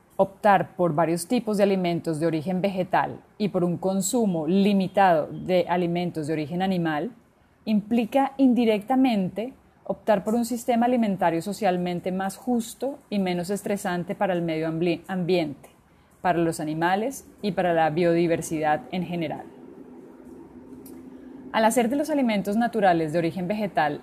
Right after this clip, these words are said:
la principal fuente de nuestra nutrición, estaremos estimulando la producción agrícola campesina a escala familiar y con ella métodos más sostenibles de uso del agua y de los suelos. Estaremos también favoreciendo la biodiversidad,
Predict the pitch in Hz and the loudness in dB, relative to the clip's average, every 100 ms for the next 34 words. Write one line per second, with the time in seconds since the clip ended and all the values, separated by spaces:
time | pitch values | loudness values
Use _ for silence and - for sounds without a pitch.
0 | - 175 175 185 180 185 175 175 185 226 | -4 -4 -2 -2 -2 -2 0 0 0 0
1 | 226 202 226 226 202 196 180 180 170 165 | 0 2 2 2 -2 -2 -2 -2 -4 -4
2 | 190 170 170 208 - - - - 202 220 | -2 -2 -4 -6 -12 -20 -20 -8 -2 4
3 | 202 202 247 247 269 240 196 185 196 208 | 4 2 -2 0 0 4 2 2 0 0
4 | 220 202 185 175 170 196 170 208 202 202 | -2 -4 -4 -4 -2 -2 0 -2 0 -4
5 | - 170 202 185 180 185 - 175 170 180 | -2 -4 -4 -2 -4 -4 -8 -8 -4 -2
6 | 156 160 196 185 170 156 156 - - - | 0 0 -2 -2 -2 -2 -6 -10 -16 -10
7 | 214 247 240 208 202 214 - - - - | -2 0 2 0 -2 -6 -16 -20 -20 -8
8 | - 226 220 233 247 240 214 202 202 233 | 2 2 4 2 2 2 2 0 -2 -2
9 | 247 220 202 180 180 196 165 196 196 202 | 0 2 2 0 0 -2 0 2 4 2
10 | 185 220 214 180 165 147 165 170 165 156 | 0 -2 0 0 0 0 0 0 -2 -4
11 | - 160 147 - - - - - - - | -4 -4 -4 -16 -20 -20 -20 -20 -20 -20
12 | - - 180 196 180 170 - 202 185 175 | -20 -8 0 2 4 2 0 0 0 0
13 | 196 190 190 185 185 170 175 185 180 180 | 4 6 6 2 -2 0 4 4 4 2
14 | 175 175 165 - 156 156 143 | 4 2 0 -2 -2 0 0